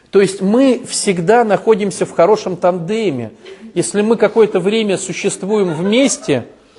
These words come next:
кто-то узнал свою историю, да? Если мы существуем какое-то время,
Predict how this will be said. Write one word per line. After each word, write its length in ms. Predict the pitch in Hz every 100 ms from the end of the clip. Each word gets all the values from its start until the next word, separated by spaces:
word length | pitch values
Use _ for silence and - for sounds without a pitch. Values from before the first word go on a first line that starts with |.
| _ _ _
кто-то 240 | - 160 160
узнал 280 | 151 160
свою 280 | 131 160 151
историю, 460 | 143 - 135 113 117
да? 80 | 139 226 330 - - - - - 403 - - - - - - - - - - - - 427 - - - - - - - _ _ - - - - - - - - -
Если 480 | 139 139 233 - 220
мы 200 | 214 247
существуем 720 | - 208 - 196 202 240 208
какое-то 540 | 196 190 233 208 - 156
время, 580 | 170 208 269 220 135